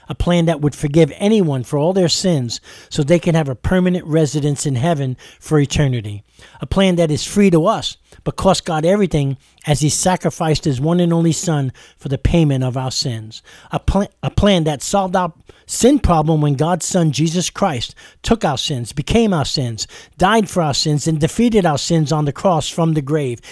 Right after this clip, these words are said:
He did that for us. He did that for you. And I want to ask you today,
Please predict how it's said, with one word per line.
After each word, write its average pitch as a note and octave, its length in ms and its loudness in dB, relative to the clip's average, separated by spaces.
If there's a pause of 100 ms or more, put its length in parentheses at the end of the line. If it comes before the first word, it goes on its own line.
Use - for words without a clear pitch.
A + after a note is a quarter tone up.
He A3 160 4
did F3+ 240 4
that D#3 220 -2
for D#3 180 0
us. G#3 200 -2
He G3 120 0
did D#3+ 220 0
that D#3+ 180 -2
for - 140 -4
you. D3 420 2 (380)
And D#3 100 -2
I D#3 40 4
want D3+ 180 2
to C#3+ 40 0
ask C#3 220 -2
you C3 80 -2
today, A#2 440 -8